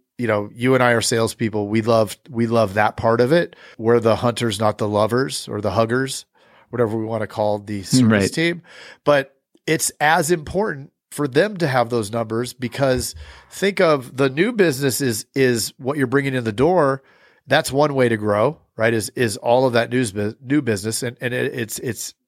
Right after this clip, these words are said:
Speaker 1: how you, you have to have that coming in in order to grow. But a way that you can grow faster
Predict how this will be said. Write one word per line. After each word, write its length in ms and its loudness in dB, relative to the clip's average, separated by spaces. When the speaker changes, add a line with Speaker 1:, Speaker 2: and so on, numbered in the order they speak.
Speaker 1:
how 320 2
you, 340 -2
you 160 0
have 360 0
to 100 0
have 180 0
that 200 0
coming 260 -6
in 120 -4
in 120 -6
order 240 -4
to 100 -10
grow. 400 -4
But 320 0
a 120 2
way 260 2
that 100 0
you 120 2
can 100 -4
grow 180 0
faster 680 -2